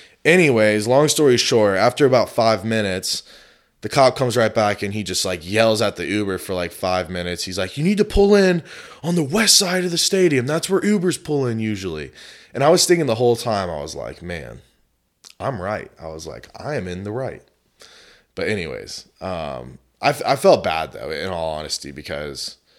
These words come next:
um, the cop was being very mean. But anyways, um, the Uber guy was just, like, being crazy. And anyways, the cop lets him go. And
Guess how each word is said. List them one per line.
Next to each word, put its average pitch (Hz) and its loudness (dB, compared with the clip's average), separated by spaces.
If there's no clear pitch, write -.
um, 85 -8
the - -10
cop 107 -2
was 80 -10
being 78 -12
very 78 -8
mean. 76 -12
But - -10
anyways, 73 -10
um, 78 -10
the 123 2
Uber 233 2
guy 294 2
was 247 0
just, 226 -4
like, 220 -2
being 190 -2
crazy. 104 -6
And 87 -6
anyways, 107 -4
the - -8
cop 170 4
lets 170 6
him 139 -4
go. 98 0
And 95 -4